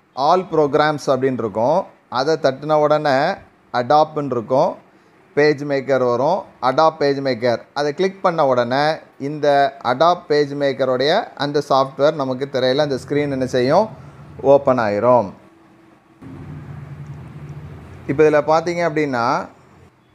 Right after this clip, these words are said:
முதலாவது கீழே all programs-ஐ கிளிக் பண்ணி அந்த ஸ்டார்ட்ல all programs-ு, Adobe PageMaker செவன்,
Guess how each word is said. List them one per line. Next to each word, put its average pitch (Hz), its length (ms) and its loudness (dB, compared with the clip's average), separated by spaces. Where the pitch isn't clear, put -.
முதலாவது 165 840 2
கீழே 160 360 0
all 147 240 2
programs-ஐ 147 800 0
கிளிக் 131 280 -10
பண்ணி 139 460 -8
அந்த 131 300 -8
ஸ்டார்ட்ல 147 340 2
all 143 260 4
programs-ு, 143 800 0
Adobe 139 380 2
PageMaker 131 540 -2
செவன், 127 380 0